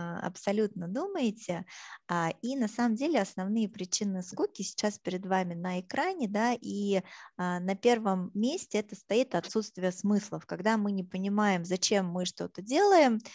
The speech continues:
а, нам непонятно какая-то коле-, конечная цель и насколько это важно для ми-, для меня, это нас погружает, а, в состояние скуки, так же, как и невозможность контролировать пре-, происходящее, да. Представьте себя, вы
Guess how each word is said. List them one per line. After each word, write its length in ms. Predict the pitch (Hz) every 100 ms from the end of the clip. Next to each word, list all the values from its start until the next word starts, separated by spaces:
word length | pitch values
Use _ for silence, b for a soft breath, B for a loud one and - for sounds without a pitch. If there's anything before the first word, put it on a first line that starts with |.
| B B -
а, 240 | 190 185
нам 240 | 185 208
непонятно 600 | 202 196 196 196 190 175
какая-то 440 | 180 175 - 180 -
коле-, 360 | 180 185 185 -
конечная 580 | - 190 196 - 180 180
цель 420 | - 269 349 339
и 220 | 220 196
насколько 500 | 190 190 - 208 -
это 200 | 175 170
важно 380 | 180 190 190 170
для 160 | 160 175
ми-, 120 | 180
для 200 | 175 185
меня, 360 | 185 202 311 285
это 160 | 247 196
нас 240 | 190 208
погружает, 680 | - 170 175 180 208 208 208 B B B
а, 100 | 175
в 60 |
состояние 600 | - - 185 196 208 196 180
скуки, 640 | - - - 202 185 -
так 260 | - 240 254
же, 140 | 220
как 320 | - 202 208
и 200 | - 196 196
невозможность 640 | 180 180 185 202 208 185
контролировать 720 | - 175 175 175 196 180 170 -
пре-, 260 | 175 170 -
происходящее, 880 | 185 175 - 190 175 156 - - 170
да. 200 | 240 285
Представьте 540 | 190 180 190 185 -
себя, 300 | - 175 165
вы 240 | 165 165